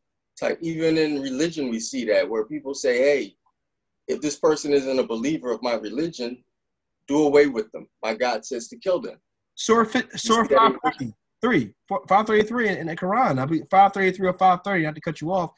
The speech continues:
Speaker 2: it says that, uh, all infidels should be killed, and, and their hands and their feet should be cut off.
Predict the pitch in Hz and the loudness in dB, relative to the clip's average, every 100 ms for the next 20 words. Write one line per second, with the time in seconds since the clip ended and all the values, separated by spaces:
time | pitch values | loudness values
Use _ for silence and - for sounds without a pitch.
0 | _ _ 147 139 208 185 165 165 - - | _ _ -4 -2 0 0 0 -4 -6 -2
1 | 151 151 147 135 - _ _ - 170 - | 0 2 0 -2 -10 _ _ 0 2 2
2 | 180 175 160 175 175 - 156 160 - 226 | 0 0 0 2 2 -2 0 0 0 -2
3 | 233 120 - _ _ _ _ _ _ - | -2 -4 -12 _ _ _ _ _ _ -12
4 | - 175 156 170 170 160 196 196 190 - | 0 2 2 2 4 4 2 2 0 -4
5 | 175 180 - 247 220 - 151 151 147 123 | -2 -2 2 0 0 -2 -2 -2 -2 -2